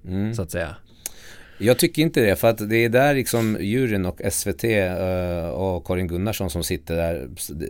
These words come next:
Speaker 1: s-, på, på S V T, de som tar ut låtarna, de ser till så det blir en bredd, eh, och jag,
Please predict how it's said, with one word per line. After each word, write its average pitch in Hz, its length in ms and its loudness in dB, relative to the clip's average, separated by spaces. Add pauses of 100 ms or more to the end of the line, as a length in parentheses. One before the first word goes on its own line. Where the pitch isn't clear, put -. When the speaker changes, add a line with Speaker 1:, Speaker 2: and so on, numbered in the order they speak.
(140)
Speaker 1:
s-, - 140 -8 (320)
på, 78 200 -4 (160)
på 92 140 -2
S - 160 -6
V 87 40 -2
T, 85 200 -2 (400)
de 85 120 -2
som 85 140 -2
tar 95 140 2
ut 110 200 2
låtarna, 87 500 -2 (460)
de 101 220 0
ser 123 260 4
till 135 320 0
så 95 120 0
det 90 120 0
blir 90 180 -2
en 85 160 -2
bredd, 92 500 0
eh, 87 380 -2
och 90 200 -4
jag, 117 500 2